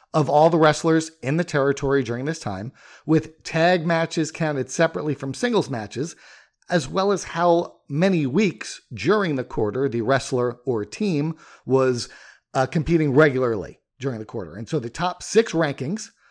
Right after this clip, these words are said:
uh, and these are all singles, uh, but number six was Eric the Red. Number five was Randy Tyler. Number four was Paul Orndorff.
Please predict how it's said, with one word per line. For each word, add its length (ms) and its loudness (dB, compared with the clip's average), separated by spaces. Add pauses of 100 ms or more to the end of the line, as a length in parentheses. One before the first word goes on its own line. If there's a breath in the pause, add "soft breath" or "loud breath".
(180 soft breath)
uh, 240 -4
and 160 -2
these 160 0
are 80 0
all 260 2
singles, 720 -2 (340 soft breath)
uh, 180 -8
but 180 -8
number 240 0
six 420 -4
was 240 -6
Eric 320 0
the 80 0
Red. 400 -4 (560)
Number 320 -4
five 640 -4
was 220 -2
Randy 480 -4
Tyler. 640 -8 (540)
Number 260 0
four 680 0
was 180 -10
Paul 460 -2
Orndorff. 640 -10